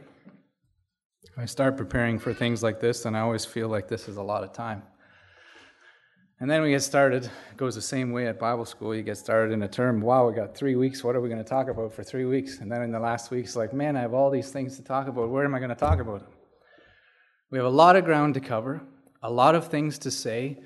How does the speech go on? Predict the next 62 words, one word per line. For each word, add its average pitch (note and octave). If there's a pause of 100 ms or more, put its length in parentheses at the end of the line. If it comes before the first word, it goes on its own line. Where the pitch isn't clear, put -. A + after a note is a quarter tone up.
(160)
We're C3
at C#3
about A#2+
ten F3
thousand E3+
feet C3+
looking C3+
at B2
these A#2
principles. A2+
I D3
don't E3
have D#3+
time D#3
this B2+
morning C3
to A2+
dig D3
into D#3
each D#3
one D#3 (300)
and B2
to A2+
pound E3
them D#3
into D3+
your C#3
head D3+
line C#3+
upon D3
line. D3
You C3
gotta C#3
get C#3+
'em, C#3
when C#3+
I C#3
say D3
'em C#3+
once, D3+
you C3
gotta C3+
get C3
it, G#2+
okay? C#3+ (800)
It's A#2
not F3+
because G#3
they're F#3
not F3+
there, E3+
not D3+
because E3
we D#3+
couldn't D#3
look D#3+
at C#3
tons D#3+
of C#3+
scriptures C3+
that A#2+
would, B2